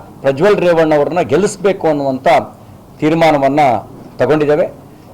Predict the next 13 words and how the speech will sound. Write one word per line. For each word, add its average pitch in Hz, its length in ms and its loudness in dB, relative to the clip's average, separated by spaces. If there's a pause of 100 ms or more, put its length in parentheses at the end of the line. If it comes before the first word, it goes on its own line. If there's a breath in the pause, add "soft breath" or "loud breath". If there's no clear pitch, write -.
(160)
ಯಾವುದೇ 208 340 4
ಅಪಸ್ವರಕ್ಕೆ 202 600 0
ಅವಕಾಶ 190 380 0
ಇಲ್ಲದ 156 260 -2
ರೀತಿಯಲ್ಲಿ 139 500 -6 (1300)
ಬೂತ್ 285 280 -2
ಮಟ್ಟದಲ್ಲಿ 196 800 -2
ಮತದಾರರನ್ನ 185 760 0 (1040)
ಕ್ರೋಢೀಕರಿಸೋದು, 190 880 -2 (500)
ನರೇಂದ್ರ 240 420 2
ಮೋದಿಯವರು 220 380 2
ಪ್ರಧಾನಮಂತ್ರಿ 185 640 0
ಆಗೋದಕ್ಕೆ 139 580 0